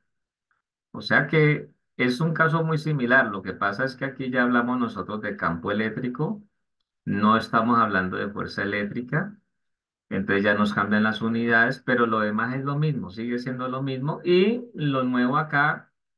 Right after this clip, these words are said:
que incluso en uno de los puntos, me, creo que recuerdo que habíamos alcanzado a hacer el, el análisis en clase en un ej-, en un ejemplo, mm, esa que aquí ya me entrega son coordenadas, entonces cuando me entregan las coordenadas se hace un poquito más sencillo.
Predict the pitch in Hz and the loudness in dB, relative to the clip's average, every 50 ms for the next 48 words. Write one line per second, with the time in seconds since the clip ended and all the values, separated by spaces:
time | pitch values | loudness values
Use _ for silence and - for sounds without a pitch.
0 | _ _ _ _ _ _ - 113 113 110 107 113 110 104 - 131 135 143 139 139 | _ _ _ _ _ _ -6 -6 -6 -6 -6 -6 -8 -6 -4 -4 -4 -4 -4 -4
1 | 135 139 139 127 - - - - 104 104 104 104 - 117 120 123 123 - 117 117 | -4 -4 -4 -4 -6 -6 -8 -10 -10 -8 -8 -4 -2 0 0 0 -2 -4 -6 -6
2 | 110 104 101 - - - 110 107 107 - - 120 110 104 101 101 95 95 92 110 | -4 -4 -6 -6 -6 -4 -2 -2 -2 -2 -2 -2 -2 -2 -2 -2 -2 -2 -2 -2
3 | 113 - 117 104 95 92 95 107 110 113 113 - 101 95 92 - 90 92 92 95 | -4 -2 -2 -2 -2 -2 -2 -2 -2 -2 -4 -4 -4 -4 -2 -2 0 0 2 0
4 | 101 101 117 113 110 110 110 - - 127 - 107 107 104 101 101 101 95 90 90 | 0 -2 -2 -4 -4 -4 -4 -6 -8 -6 -6 -6 -6 -6 -8 -8 -6 -4 -4 -4
5 | 90 90 87 90 95 98 104 110 120 - 113 110 107 - 107 107 107 104 110 101 | -4 -4 -4 -4 -6 -8 -8 -10 -8 -6 -6 -8 -6 -4 -4 -4 -4 -4 -4 -4
6 | 101 98 98 104 104 113 120 110 101 98 95 101 98 107 113 110 110 101 98 101 | -2 -2 0 0 0 -2 -2 -2 -6 -6 -4 -4 -2 -2 -2 -2 -2 -2 -4 -6
7 | - - 156 - - _ _ _ _ _ _ _ _ _ _ _ _ - - 104 | -6 -8 -8 -10 -12 _ _ _ _ _ _ _ _ _ _ _ _ -6 -2 0
8 | 107 110 110 110 110 110 107 - - 110 113 107 - 127 123 123 - 131 131 - | 2 4 4 4 4 2 0 0 0 0 0 0 2 2 0 2 2 2 2 4
9 | - 123 120 120 123 123 123 123 123 120 117 117 120 117 - 123 123 120 120 117 | 4 4 4 4 4 4 6 4 4 4 2 2 0 0 -2 -2 -4 -4 -2 -2
10 | 120 120 110 98 92 110 135 139 113 95 92 - 101 107 120 - - - _ - | -2 -2 -4 -4 -2 -2 0 0 0 -2 -4 -4 -2 -4 -4 -4 -8 -12 _ -4
11 | 107 104 101 104 104 101 98 92 98 98 101 113 120 127 127 - - 110 107 98 | -4 -4 -4 -4 -4 -4 -4 -4 -2 -2 -2 -2 -2 -2 -4 -6 -6 -6 -6 -4
12 | 90 90 87 87 87 90 101 113 117 110 - - 101 98 95 - 107 107 104 113 | -4 -4 -2 0 2 2 2 2 0 -2 -4 -4 -4 -4 -2 -2 -4 -4 -4 -6
13 | 107 - 113 98 - - 107 107 104 101 101 - 113 107 104 - - 123 120 - | -6 -6 -8 -6 -4 -4 -2 0 0 0 -2 -2 -4 -6 -6 -4 -2 -2 -2 -2
14 | - - | -4 -6